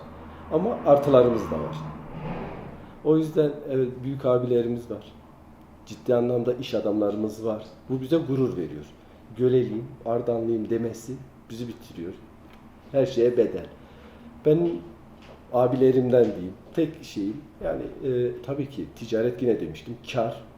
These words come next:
O bir noktaya koyuyorum onu. Memleketine, doğup büyüdüğü yere, hatırası olduğu yere, babası,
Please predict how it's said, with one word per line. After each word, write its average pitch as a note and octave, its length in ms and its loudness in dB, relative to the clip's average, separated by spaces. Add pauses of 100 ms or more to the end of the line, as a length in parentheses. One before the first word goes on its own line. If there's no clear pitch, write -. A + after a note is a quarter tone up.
(300)
O B2 160 2 (120)
bir B2+ 160 -2
noktaya G#2+ 460 0
koyuyorum A#2+ 440 0
onu. B2+ 180 -4 (720)
Memleketine, C#3+ 680 2 (200)
doğup A#2+ 300 0
büyüdüğü C3 380 0 (120)
yere, G2 180 -2 (160)
hatırası E3+ 720 -6
olduğu C3+ 460 0
yere, F#2+ 360 -4 (580)
babası, G2 500 -10